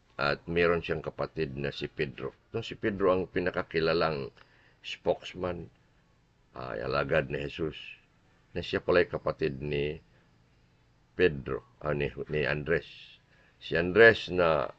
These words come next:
unang nakakilala kay Jesus ay pumunta at hinanap ang kanyang kapatid na si Simon Pedro upang gus-, ibig rin niyang makilala si Jesus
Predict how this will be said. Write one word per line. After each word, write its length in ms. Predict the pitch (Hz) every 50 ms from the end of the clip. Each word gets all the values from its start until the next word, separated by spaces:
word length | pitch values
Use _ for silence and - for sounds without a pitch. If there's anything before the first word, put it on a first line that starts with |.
| _ _ _ _ _ _ _ _ - - _ _ _ _ _ -
unang 440 | 98 110 117 120 120 104 92 87
nakakilala 720 | 85 78 - 82 80 - 80 78 73 73 73 76 76 73 - -
kay 160 | 67 67 67
Jesus 320 | 65 - - 65 - - - - - - - _ _ _ _ _ _ _ _ _ _ _ _ _ _ _ _ _ -
ay 400 | 71 78 76 73 69 67 58 - - - - _ _ _ _ _ _ _ _ _ _ _ _ _
pumunta 560 | - 107 120 123 127 131 - - 170 147 110
at 160 | 110 - -
hinanap 560 | - 120 117 117 165 196 202 185 - - - - _ _ _ _ _ _ _ _ _ _ _ _ _ _ _ _ _ _
ang 240 | - 92 92 92 80
kanyang 320 | - 104 98 104 104 98 -
kapatid 480 | 98 - - 104 101 - 113 104 95
na 160 | 95 98 104
si 160 | - - 101 -
Simon 400 | - 113 107 113 120 113 101 -
Pedro 400 | - 107 90 82 71 67 67 - - _ _ _ _ _ _ _ _ _ _ _ _ _ _ _ -
upang 360 | - 82 80 85 90 87 87
gus-, 360 | 85 87 - - - - - - -
ibig 320 | 101 101 90 87 98 82 85
rin 200 | 85 85 87 92
niyang 400 | 92 92 85 80 76 69 64 60 - _ _ _ _ - _ _ _ _ _ - - _ _ _ _ - -
makilala 600 | 71 78 - - 73 73 80 82 90 92 90 78
si 200 | - - 78 76
Jesus 360 | 73 71 - 85 82 73 -